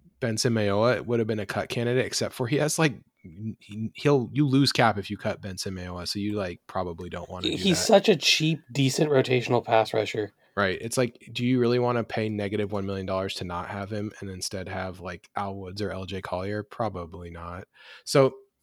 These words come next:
Speaker 1: I don't know. I think you're right. Al Woods is the guy. That was who I was gonna pick from the start. It just,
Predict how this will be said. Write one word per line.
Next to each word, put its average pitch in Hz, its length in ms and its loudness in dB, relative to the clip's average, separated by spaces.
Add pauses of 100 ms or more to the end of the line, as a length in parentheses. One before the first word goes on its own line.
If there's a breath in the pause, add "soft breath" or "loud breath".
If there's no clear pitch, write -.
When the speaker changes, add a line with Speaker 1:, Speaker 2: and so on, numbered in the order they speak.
(100)
Speaker 1:
I 151 140 2
don't 117 100 0
know. 98 220 -8
I 139 100 0
think 139 240 -4
you're 110 100 2
right. 92 280 -4
Al 104 160 -2
Woods 92 240 -6
is 92 100 -10
the - 80 -6
guy. 92 180 -6
That 95 120 -4
was 87 100 -10
who 104 80 -4
I 98 40 -2
was 87 100 -6
gonna 90 140 -10
pick - 280 -10
from 98 180 -8
the 90 60 -8
start. 101 340 -4
It 117 80 -6
just, 139 300 0